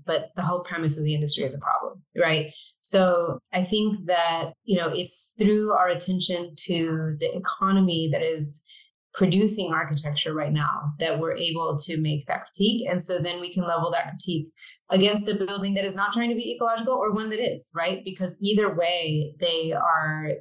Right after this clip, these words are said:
entering into these dynamics that are about prioritizing wealth accumulation. And to do so, you're totally dependent on an extractive economy.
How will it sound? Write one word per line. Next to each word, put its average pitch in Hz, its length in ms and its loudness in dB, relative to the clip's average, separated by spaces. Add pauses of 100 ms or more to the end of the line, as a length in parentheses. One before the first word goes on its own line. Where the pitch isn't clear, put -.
(280)
entering 190 580 2
into 165 260 -6
these 156 260 -2
dynamics 185 760 0 (240)
that 175 400 2
are 165 480 0
about 160 680 -2 (200)
prioritizing 185 640 0
wealth 156 220 -2
accumulation. 165 1040 0
And 160 420 0
to 156 140 -6
do 165 160 -4
so, 175 240 4
you're 160 640 -2 (240)
totally 175 260 0
dependent 175 360 -4
on 170 120 -2
an 165 80 -10
extractive 151 440 -2
economy. 160 680 -2